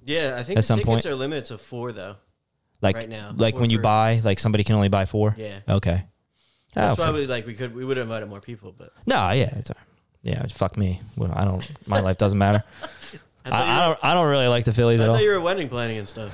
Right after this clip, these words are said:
Speaker 2: Yeah, we are.
Speaker 1: Tell me about this melting pot date.
Speaker 2: Oh, <laughs> Jesus Christ. Did she tell you about that?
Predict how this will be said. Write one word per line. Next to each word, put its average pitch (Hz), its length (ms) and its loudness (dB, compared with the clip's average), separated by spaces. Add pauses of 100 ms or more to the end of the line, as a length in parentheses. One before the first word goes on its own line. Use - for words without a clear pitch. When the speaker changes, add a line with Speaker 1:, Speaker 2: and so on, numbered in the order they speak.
(260)
Speaker 2:
Yeah, - 320 2
we - 140 0
are. - 140 0
Speaker 1:
Tell 147 120 -4
me 170 60 -4
about 160 180 -6
this 143 160 -8
melting 139 320 -6
pot 101 220 -12
date. 110 220 -12 (1120)
Speaker 2:
Oh, 226 160 4
<laughs> - 60 4
Jesus - 640 0
Christ. - 460 -4 (1000)
Did 143 140 2
she 143 120 2
tell 131 160 2
you 127 100 4
about 139 120 4
that? 139 180 2